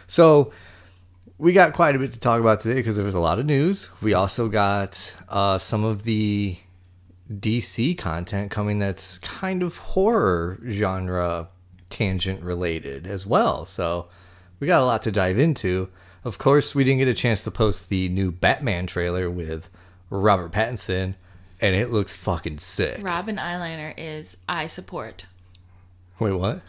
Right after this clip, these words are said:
Speaker 2: I support.
Speaker 1: Robin what?
Speaker 2: An eyeliner. <laughs>
Speaker 1: He does look kind of like an emo gothic kid in that mov-,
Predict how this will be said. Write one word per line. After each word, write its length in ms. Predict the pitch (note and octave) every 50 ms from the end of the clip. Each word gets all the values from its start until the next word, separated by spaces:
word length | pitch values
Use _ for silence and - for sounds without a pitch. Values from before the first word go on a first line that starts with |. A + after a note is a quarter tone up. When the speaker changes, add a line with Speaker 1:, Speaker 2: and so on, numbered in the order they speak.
| -
Speaker 2:
I 120 | - F#3+ F#3
support. 580 | - - F3+ - - F3 E3 D3+ - - - - - - - _ - -
Speaker 1:
Robin 400 | - A#2 G#2+ G#2+ G#2+ G#2 F#2+ F2+
what? 280 | F2 G2+ C3 F#3+ - - - - - -
Speaker 2:
An 120 | A3+ A3
eyeliner. 760 | A3 - G#3 A3+ C#4 D4 C#4+ C4 A#3 G3+ F#3 F3 E3 C#3+ C#3+ - -
<laughs> 40 | - D#5+ D5+ D5 D5+ D5+ C5+ B4+ - - - - - - - - - - - - - -
Speaker 1:
He 140 | - E3+ E3+
does 260 | A2+ A#2+ C#3 D#3 D3
look 180 | D3+ D#3 D#3+
kind 160 | - - C#3+ C#3
of 80 | B2+
like 140 | A#2 A#2 G#2+
an 100 | A2 G#2+ -
emo 260 | A2 G#2+ A2 A2 G#2
gothic 460 | G2 F2 D#2+ D2+ E2 - - C3 B2 -
kid 220 | - C3+ C3+ C3+
in 100 | C#3+ D3
that 160 | D3+ D3+ D3+
mov-, 280 | D3+ D3+ D3+ D#3 D#3